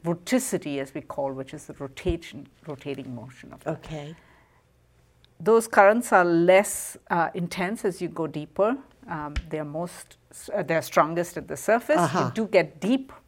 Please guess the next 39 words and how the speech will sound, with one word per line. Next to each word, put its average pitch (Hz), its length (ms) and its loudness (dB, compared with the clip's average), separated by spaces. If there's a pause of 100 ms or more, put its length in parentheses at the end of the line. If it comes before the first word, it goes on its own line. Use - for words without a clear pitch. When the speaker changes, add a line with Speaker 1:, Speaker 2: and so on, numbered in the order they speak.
(160)
Speaker 1:
currents, 247 540 -2
but 156 180 -4
they 151 160 -4
are, 143 360 -2 (500)
uh, 147 260 -6 (300)
not 165 500 -2
at 131 140 -6
the 135 60 -18
same 135 280 -8
speeds - 420 -10
as 113 180 -12
the 123 200 -12
surface - 460 -8
currents - 480 -18
or - 40 -18
the 143 120 -18
surface - 420 -14
flows. - 360 -10
So - 160 -8
there's 135 220 -8
a 147 60 -6
strong 170 500 -2 (100)
vertical 190 500 2
gradient 151 520 -6
in 135 100 -12
the 135 120 -10
approach 143 360 0
Speaker 2:
Okay. 147 260 -2
Speaker 1:
of 139 60 -10
the 143 60 -14
flow. - 300 -16 (120)
Speaker 2:
All 147 120 -4
right. 131 360 -12
Speaker 1:
And 165 140 -4
there's 165 180 -2
also 196 440 2
a 160 60 0
very 170 260 2
strong 170 680 0